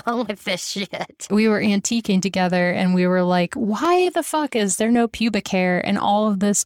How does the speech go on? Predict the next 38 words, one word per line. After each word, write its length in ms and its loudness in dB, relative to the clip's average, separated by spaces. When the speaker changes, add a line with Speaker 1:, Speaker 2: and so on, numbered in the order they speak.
Speaker 2:
old 460 2
art?" 440 0
Like, 220 0
in 120 2
Renaissance 640 2
art 240 -2
especially, 580 -2
why 300 2
does 140 2
nobody 300 2
have 180 2
any 160 4
pubes? 840 2
Speaker 1:
Yeah, 100 -8
were 180 -2
they 80 -4
all 260 -2
waxing 600 0
back 260 2
then 260 0
already? 760 2
Speaker 2:
<laughs> 0 -
Yeah. 180 -2
Speaker 1:
Like, 60 0
Speaker 2:
Somebody 360 0
has 240 0
to 80 0
Speaker 1:
what? 60 2
Speaker 2:
have 140 -2
written 260 0
something 500 2
<laughs> 80 0
about 360 -2
this, 460 -2
'cause 220 -2
it's 360 -4
mind-boggling. 1200 -2
Speaker 1:
Yeah, 280 -12